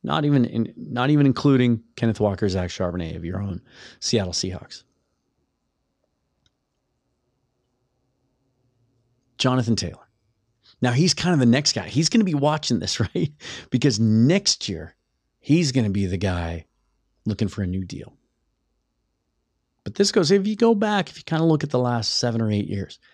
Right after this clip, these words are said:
Clinton Portis, second round pick, Matt Forte, Maurice Jones-Drew, Le'Veon Bell, LaShawn McCoy, Joe Mixon, Ray Rice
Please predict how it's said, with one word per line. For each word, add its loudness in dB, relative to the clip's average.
Clinton 0
Portis, -4
second -4
round -6
pick, -8
Matt -4
Forte, -2
Maurice 2
Jones-Drew, 0
Le'Veon 4
Bell, -4
LaShawn 0
McCoy, -2
Joe -2
Mixon, 0
Ray 2
Rice -2